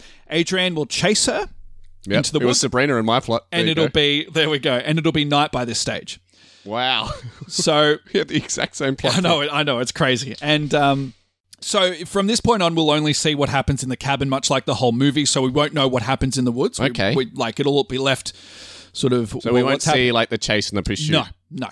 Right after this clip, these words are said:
Speaker 1: no.
Speaker 2: Okay.
Speaker 1: It'll, it'll just be Sabrina and Redmond and, uh, Eric and Andrew. So Sabrina and Redmond will be distraught that the world's gonna end,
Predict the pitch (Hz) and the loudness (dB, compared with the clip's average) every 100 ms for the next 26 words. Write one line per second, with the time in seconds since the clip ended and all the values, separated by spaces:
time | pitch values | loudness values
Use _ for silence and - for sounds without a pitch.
0 | - 123 107 82 110 135 139 156 151 151 | -4 -4 -2 -4 -2 2 2 2 0 0
1 | 160 - 151 135 131 - 160 143 135 139 | 0 -2 0 0 -4 -4 -2 0 0 2
2 | 131 120 123 127 135 123 - 123 123 120 | 0 2 0 2 2 0 -2 -2 2 2
3 | - - - 110 110 110 143 120 - 110 | 0 -8 -8 -4 -4 0 2 2 0 -4
4 | 135 156 160 160 - 135 117 - - - | -2 2 2 2 2 2 0 -6 -8 -2
5 | 190 208 190 156 151 156 143 139 135 120 | 0 2 2 2 2 2 2 4 2 2
6 | - - 160 143 143 - - 143 131 127 | 0 0 2 4 4 2 -2 0 2 2
7 | 127 - 165 - - 214 226 240 - | 2 0 -4 -4 0 2 2 0 -6